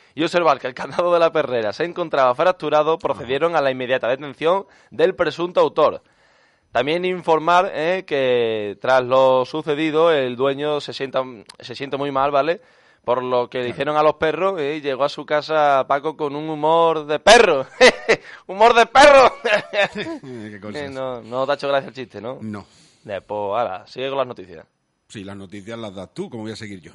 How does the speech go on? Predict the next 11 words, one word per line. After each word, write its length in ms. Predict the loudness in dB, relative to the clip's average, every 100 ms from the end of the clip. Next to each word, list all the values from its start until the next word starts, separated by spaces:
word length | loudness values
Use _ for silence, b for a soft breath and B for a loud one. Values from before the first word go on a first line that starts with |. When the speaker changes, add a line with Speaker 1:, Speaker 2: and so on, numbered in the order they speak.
| _
Speaker 1:
No, 160 | -10 -6
tío, 100 | -2
es 60 | -2
verdad. 240 | -2 -6 b b b b -6
Eh, 100 | -2
pues 200 | -2 2
ahora 240 | 4 4
llegan 420 | 4 2 4 2
nuestras 460 | 2 -2 -2 0 0
noticias 1040 | 0 -6 -6 -10 -4 4 6 6 4 0 -14
rápidas. 1040 | -6 -2 0 4 4 4 2 -2 -2 -2